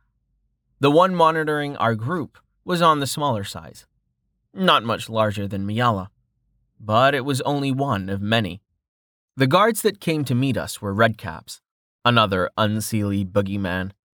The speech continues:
They towered over our group, even mounted. They had to stand at least fifteen feet, their size intimidating.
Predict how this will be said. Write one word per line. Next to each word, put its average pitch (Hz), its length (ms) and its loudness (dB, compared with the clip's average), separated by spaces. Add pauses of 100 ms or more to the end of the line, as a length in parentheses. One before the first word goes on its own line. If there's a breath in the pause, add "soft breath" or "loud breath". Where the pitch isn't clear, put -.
(520)
They 120 140 0
towered 139 440 4
over 127 340 4
our 117 140 4
group, 117 400 -8 (220 soft breath)
even 101 320 -4
mounted. 113 420 0 (920)
They 175 220 4
had 180 300 4
to 175 80 -6
stand 120 420 0
at - 120 -8
least 117 320 -4
fifteen 117 540 -6
feet, - 400 -14 (580)
their 113 140 4
size 113 440 2
intimidating. 98 720 -2